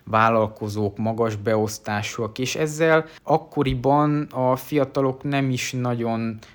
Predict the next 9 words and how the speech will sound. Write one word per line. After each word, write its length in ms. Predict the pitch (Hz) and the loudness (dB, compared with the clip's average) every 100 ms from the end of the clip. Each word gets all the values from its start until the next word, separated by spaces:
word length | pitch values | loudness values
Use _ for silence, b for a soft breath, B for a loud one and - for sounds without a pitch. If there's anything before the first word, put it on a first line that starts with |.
| _ | _
fogták 420 | - 110 - 92 | -6 -4 -6 -4
vissza 300 | 104 - 101 | -4 -4 -2
magukat, 480 | 101 101 98 98 - | -2 -2 -4 -6 -4
hogy 180 | 101 | 0
ezzel 400 | 98 95 101 92 | 0 0 0 0
kérkedjenek, 880 | - 98 92 - 98 92 98 92 92 | -2 -4 -2 -2 -4 -4 -4 -4 -4
és 180 | 104 104 | -6 -6
ez 300 | - 117 110 | -4 -2 -2
nekem 760 | 117 123 123 - 123 120 120 | -2 -2 -2 -2 0 2 0